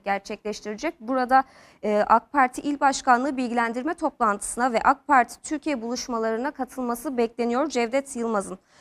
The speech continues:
E, Bakan, e, ak Parti Genel Başkan Yardımcısı ve Parti Sözcüsü Ömer Çelik ise Ankara'da. Bugün saat yedide Türkiye Buluşmaları programı kapsamında ak Parti İl Başkanlığı'nın düzenleyeceği S T K buluşmasına katılması bekleniyor. Bakanlar da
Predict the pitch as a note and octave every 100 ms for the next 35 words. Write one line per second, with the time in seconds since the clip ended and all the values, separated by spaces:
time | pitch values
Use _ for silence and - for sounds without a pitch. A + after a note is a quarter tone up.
0 | - _ _ A3+ A3 G#3+ G#3+ _ _ _
1 | _ - A3+ C#4 C4+ C#4 - - - C#4
2 | - D#4 C4+ C4+ B3 C4+ D4 C4+ C4+ -
3 | C#4+ C#4 C4 B3 C4 B3+ - D4 C4+ A3
4 | G#3+ - - C#4 A3 G3+ - - G#3+ G3+
5 | G3+ A3+ F#3 - F4 D#4 D#4 A#3+ F#3+ F#3+
6 | F#3 - A3 D#4 D#4 C#4+ B3+ C#4 C#4 C4+
7 | B3 C#4+ D4 C#4 D#4 B3 B3 - C4+ C#4
8 | C4+ A3 G3+ A#3+ D4+ E4+ - - A3+ G3+
9 | F#3+ G#3+ - - - - D#4 - D4 C4
10 | - D#4 C#4+ C4 - C#4 B3+ C4 B3+ B3
11 | C4 A#3 A3 B3 D4 - B3 B3 B3+ C4+
12 | D4 B3 B3 B3 A#3+ A#3 D4 D4 A#3+ A3+
13 | G#3+ G#3 G3+ - B3+ B3 C4 C4 C4+ A#3
14 | A#3 B3 A#3+ B3+ C4+ C4+